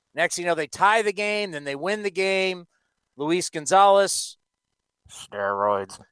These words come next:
hits the game winner off Mariano Rivera. And, uh, the rest is history. And Matt Williams finally wins a World Series. So if we can get Matt on, a lot to talk about with him,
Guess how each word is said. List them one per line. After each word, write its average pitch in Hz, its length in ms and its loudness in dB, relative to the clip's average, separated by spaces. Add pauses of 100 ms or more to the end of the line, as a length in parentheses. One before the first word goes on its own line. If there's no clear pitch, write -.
hits 208 260 0
the 175 100 -4
game 190 260 0
winner 208 360 2
off 175 220 2
Mariano 180 480 4
Rivera. 202 600 2 (520)
And, 156 300 -6
uh, 156 280 4
the 147 120 -4
rest 175 300 0
is 160 140 -8
history. 123 560 -6 (380)
And 135 560 -4 (180)
Matt 175 300 -2
Williams 165 580 -2
finally 180 500 -2
wins 156 680 -6
a 143 140 -4
World 147 360 -2
Series. 147 460 -4
So 135 180 0
if 131 60 -10
we 254 100 0
can 330 80 -6
get 285 220 2
Matt 196 260 2
on, 139 260 2 (400)
a 120 60 -8
lot 185 500 2
to 214 100 -4
talk 214 360 4
about 160 320 4
with 156 120 -6
him, 156 440 0